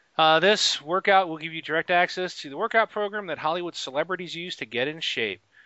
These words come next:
Harley Pasternak himself is your own personal trainer who will help you reach your goals with his signature five-factor fitness program.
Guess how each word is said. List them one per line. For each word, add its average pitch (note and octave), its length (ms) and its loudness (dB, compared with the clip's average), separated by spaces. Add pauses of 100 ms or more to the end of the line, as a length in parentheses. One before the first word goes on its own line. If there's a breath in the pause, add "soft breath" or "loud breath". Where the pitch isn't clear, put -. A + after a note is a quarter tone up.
(220 soft breath)
Harley D#3+ 300 0
Pasternak G3+ 680 0
himself D#3+ 540 -2 (280 soft breath)
is A#2 140 -10
your B2 100 -6
own A2+ 80 -12
personal B2+ 360 -12
trainer B2+ 420 -2
who A2+ 140 -8
will A2 100 -6
help C3 240 0
you D#3 100 -8
reach D3 240 -4
your F3 60 -6
goals D3 360 0
with B2+ 80 -10
his A#2+ 120 -8
signature D3+ 460 -8 (120)
five-factor C#3+ 720 2
fitness C#3 420 -6
program. C3+ 600 0